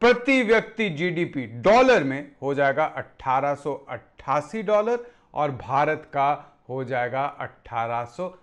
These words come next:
सतहत्तर डॉलर। गैप कम है, लेकिन फिर भी है। बांग्लादेश की औसत आय, प्रति व्यक्ति आय हमारे से ज्यादा हो जाएगी दो हज़ार बीस में।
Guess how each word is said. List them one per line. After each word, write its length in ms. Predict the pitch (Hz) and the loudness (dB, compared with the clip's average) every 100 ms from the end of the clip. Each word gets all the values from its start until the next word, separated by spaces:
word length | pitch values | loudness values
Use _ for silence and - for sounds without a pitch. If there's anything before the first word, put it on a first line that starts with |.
| _ - | _ -8
सतहत्तर 720 | 147 147 196 190 - 131 110 107 | -8 -2 -2 -2 -10 -8 -8 -6
डॉलर। 340 | 117 110 101 - _ 143 | -6 -6 -10 -14 _ 0
गैप 380 | 175 247 277 - | 6 6 6 6
कम 220 | 262 226 | 4 6
है, 240 | 226 240 - | 2 0 -6
लेकिन 340 | 143 165 156 - | -4 -4 -8 -4
फिर 200 | 175 185 | -4 -2
भी 200 | 196 180 | -2 0
है। 280 | 160 160 | 2 0
बांग्लादेश 880 | 127 143 156 170 160 165 170 156 - | 2 0 2 0 -2 -4 -6 -8 -12
की 160 | 151 156 | -6 0
औसत 680 | 156 160 160 180 175 175 - | 2 0 -2 -2 -2 -4 -2
आय, 380 | 156 156 156 147 | 4 4 4 0
प्रति 600 | - _ - 170 175 190 | -4 _ -2 -2 0 -4
व्यक्ति 480 | 170 160 - 156 151 151 | -2 -4 -4 -8 -6 -2
आय 320 | 147 143 147 - _ - | 0 2 -2 -8 _ -10
हमारे 400 | 139 127 131 131 | -4 -2 -2 -6
से 280 | 160 151 151 | -6 -10 -10
ज्यादा 540 | 120 101 139 131 139 | -16 -4 0 0 2
हो 200 | 139 120 | 0 0
जाएगी 540 | 120 120 113 117 123 - _ - | -4 -4 -4 -8 -12 -14 _ -14
दो 140 | 131 | -8
हज़ार 240 | 127 120 117 | -6 -4 -6
बीस 400 | 113 117 107 - | -8 -12 -14 -18
में। 140 | - | -20